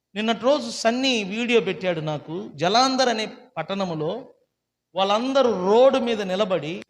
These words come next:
యాక్షన్ సాంగ్ చేస్తున్నారు. అదే చనుబండలో ఉంటే ఆ పని ఆడు చేయగలడా? ఎక్కడో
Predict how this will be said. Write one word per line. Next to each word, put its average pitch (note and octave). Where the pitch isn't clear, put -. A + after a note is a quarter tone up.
యాక్షన్ D4
సాంగ్ A#3+
చేస్తున్నారు. D#3
అదే A3+
చనుబండలో C#4+
ఉంటే C4
ఆ F#3
పని A3
ఆడు B3
చేయగలడా? A3+
ఎక్కడో E4